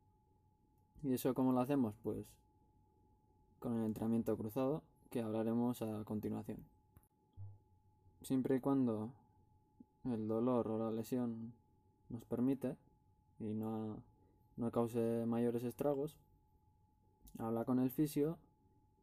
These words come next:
y pregúntale a ver si puedes hacer algún trabajo o entrenamiento cruzado.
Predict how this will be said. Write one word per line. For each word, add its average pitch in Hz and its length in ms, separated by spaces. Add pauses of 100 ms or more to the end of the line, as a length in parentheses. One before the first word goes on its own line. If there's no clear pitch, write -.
(1080)
y 117 140
pregúntale 110 480
a 113 80
ver 113 120
si 110 180
puedes 113 260
hacer 117 240
algún 113 240
trabajo 117 680 (640)
o 110 200
entrenamiento 110 500
cruzado. 110 400